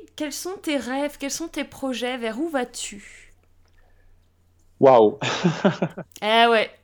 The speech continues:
Speaker 1: eh ouais, ouais. Il y a des questions comme ça, ah, <laughs> c'est, c'est une abîme. <laughs>
Speaker 2: Non, mes, mes, mes projets, si tu veux, terre à terre, hein, parce que c'est, euh, il faut, voilà, justement, de se dire, ok, euh,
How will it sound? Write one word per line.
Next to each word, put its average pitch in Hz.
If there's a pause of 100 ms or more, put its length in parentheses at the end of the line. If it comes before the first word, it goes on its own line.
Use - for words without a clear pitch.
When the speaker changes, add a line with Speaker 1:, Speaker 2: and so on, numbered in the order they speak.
Speaker 1:
eh -
ouais, 202
ouais. - (260)
Il 202
y -
a 190
des 185
questions 202
comme 196
ça, 208
ah, 302
<laughs> 247
c'est, -
c'est -
une 233
abîme. 202
<laughs> -
Speaker 2:
Non, 123
mes, 123
mes, 127
mes 131
projets, 156
si -
tu -
veux, 127
terre 139
à 123
terre, 151
hein, 110 (120)
parce -
que 113
c'est, 117
euh, 107
il 104
faut, 110 (360)
voilà, 113
justement, 123
de 117
se -
dire, 120
ok, 113
euh, 110